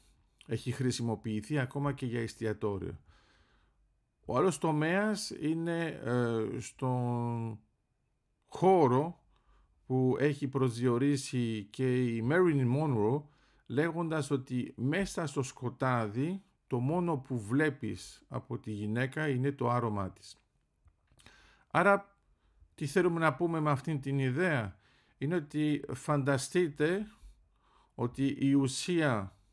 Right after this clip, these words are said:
του φωτός να πρέπει να είναι ορατή ακόμα και μέσα στη νύχτα.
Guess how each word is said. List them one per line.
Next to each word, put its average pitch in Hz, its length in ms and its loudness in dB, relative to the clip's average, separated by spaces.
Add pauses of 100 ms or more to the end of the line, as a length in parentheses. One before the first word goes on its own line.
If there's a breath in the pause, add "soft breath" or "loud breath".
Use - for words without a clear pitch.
(220)
του - 100 -8
φωτός 156 720 -2 (1400 soft breath)
να 131 200 2
πρέπει 165 380 2
να 143 140 4
είναι 151 580 2 (1700)
ορατή 139 680 4 (360)
ακόμα 165 400 -2
και 139 180 0
μέσα 147 280 0
στη 131 200 -6
νύχτα. 113 460 -6